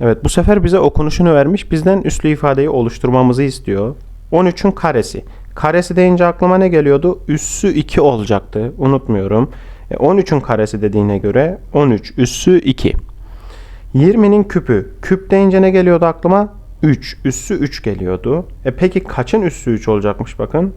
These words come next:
Zaten söylüyor. Yirminin küpü. Yani yirminin üssü üç olacak diyor. Geçelim.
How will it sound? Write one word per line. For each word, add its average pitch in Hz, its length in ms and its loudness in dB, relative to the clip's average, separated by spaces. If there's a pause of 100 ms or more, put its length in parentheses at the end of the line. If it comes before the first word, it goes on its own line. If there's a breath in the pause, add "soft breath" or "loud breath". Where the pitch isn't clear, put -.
(160)
Zaten 135 320 0
söylüyor. 123 640 0 (480 soft breath)
Yirminin 139 920 2 (300)
küpü. 113 400 -6 (100)
Yani 107 340 0
yirminin 147 580 2
üssü 170 580 0
üç 156 200 2
olacak 120 640 0
diyor. 113 160 -2 (1300 loud breath)
Geçelim. 175 520 2